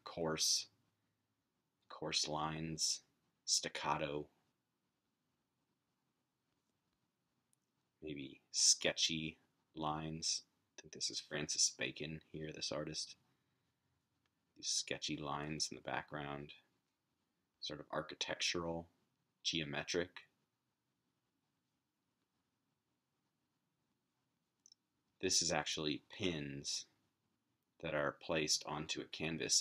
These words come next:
and strings tied to each of the pins that connect.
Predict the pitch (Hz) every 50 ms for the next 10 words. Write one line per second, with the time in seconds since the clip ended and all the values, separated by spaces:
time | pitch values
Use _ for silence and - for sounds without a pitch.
0 | - - - - - - - - - - - 87 92 98 90 76 67 64 64 -
1 | - - - - _ _ _ _ _ _ _ - - - 85 82 76 69 64 64
2 | 67 - - - _ _ _ _ _ _ _ _ _ - - - - - 85 82
3 | - - - - - - 147 151 147 139 143 - - _ _ _ _ _ _ _
4 | - - 80 - - - 95 85 76 67 67 69 69 - - - - - _ _
5 | _ _ _ _ _ _ - - - - - - - 78 76 80 82 80 - -
6 | - - -